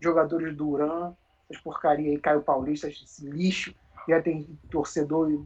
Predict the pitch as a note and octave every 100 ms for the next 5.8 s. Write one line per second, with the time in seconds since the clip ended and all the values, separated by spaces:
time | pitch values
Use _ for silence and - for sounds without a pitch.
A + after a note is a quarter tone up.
0 | - - - - D#3 - _ - - -
1 | - D#3 E3+ F#3 F3 F3 E3+ - D3+ D#3+
2 | D#3+ D#3+ E3 E3 _ _ - E3 E3 -
3 | D3 D#3+ E3 D3 D3+ D3 D#3 - - G#4+
4 | A4+ - E3+ A3 E4 A3+ F#3+ - - -
5 | F4 G#4+ A4 F#4 F4 G4+ G4+ F#4